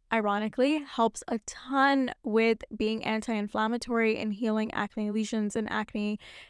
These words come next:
in general. So this is packed with insane antioxidants, and it's probably one of our most unique oils that we carry because of how special and unique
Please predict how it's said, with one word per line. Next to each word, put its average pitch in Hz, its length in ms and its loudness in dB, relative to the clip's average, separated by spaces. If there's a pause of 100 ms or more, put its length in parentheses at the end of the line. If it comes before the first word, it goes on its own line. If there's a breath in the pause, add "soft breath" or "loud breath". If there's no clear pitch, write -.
in 220 160 0
general. 220 440 2
So 220 600 2 (160)
this 233 280 2
is 262 180 0
packed - 460 0
with 240 120 -2
insane 233 720 0
antioxidants, 220 880 0
and 247 80 -2
it's 240 100 -10
probably 269 440 6
one 247 120 6
of 233 100 4
our 220 60 0
most 214 320 -2
unique 220 380 -2
oils 269 340 6
that - 120 0
we 294 100 0
carry 277 480 0 (340 loud breath)
because 240 300 2
of 220 100 -2
how - 160 -6
special - 800 -4
and 208 160 -4
unique 202 480 -4